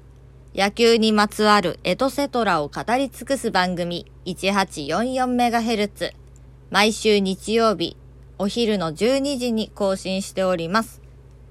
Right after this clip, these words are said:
今日も最新話が公開されていますので、ぜひぜひチェックしていただきたいなと思います。概要欄にリンクを貼っておきます。何卒よろしくお願いします。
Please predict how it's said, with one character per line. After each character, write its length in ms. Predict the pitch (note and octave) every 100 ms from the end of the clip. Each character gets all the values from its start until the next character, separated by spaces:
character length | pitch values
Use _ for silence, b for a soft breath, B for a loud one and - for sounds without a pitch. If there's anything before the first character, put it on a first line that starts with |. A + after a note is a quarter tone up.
| - -
今 100 | A3+
日 60 |
も 140 | G3+ G3
最 260 | A3 G#3+
新 280 | G#3+ A#3 A#3
話 120 | G#3
が 160 | F#3 - -
公 160 | F3
開 180 | D#3 D#3+
さ 140 | -
れ 100 | D#3+
て 140 | D#3+ D#3+
い 100 | E3
ま 180 | F3 F#3
す 140 | -
の 160 | D#3+ D3
で、 160 | D3+
ぜ 160 | - G#3
ひ 200 | G#3 G3
ぜ 140 | G#3+
ひ 200 | G#3+ G3+
チ 80 | -
ェ 40 | G3
ッ 20 |
ク 220 | - F#3+
し 100 | -
て 140 | F#3+ F3+
い 40 |
た 140 | -
だ 140 | F3+ F#3+
き 120 | G#3
た 200 | - G3+
い 80 | F#3+
な 160 | G#3+
と 120 | A#3+ A#3
思 220 | A3+ A3+
い 100 | G#3+
ま 160 | A3
す。 220 | B3 - - B B - G#3
概 220 | C4+ D4
要 180 | D4+ C#4+
欄 160 | B3+
に 140 | G#3+ E3+
リ 160 | F#3
ン 60 | G3
ク 140 | F#3+
を 60 | G3
貼 120 | G3
っ 40 |
て 220 | F#3 - F#3+
お 100 | F#3+
き 180 | G3
ま 140 | G3+ A3+
す。 260 | - - - - - - -
何 220 | F3 G#3 C4+
卒 300 | B3+ A3+ -
よ 100 | F#3
ろ 140 | G3 G3+
し 120 | -
く 120 | F#3+
お 100 | F#3
願 360 | F3+ F3 E3+ F3
い 60 |
し 220 | F#3+ - F3
ま 1080 | F3 E3+ E3 E3+ E3+ E3 E3 E3+ E3+ F3
す。 140 | F3+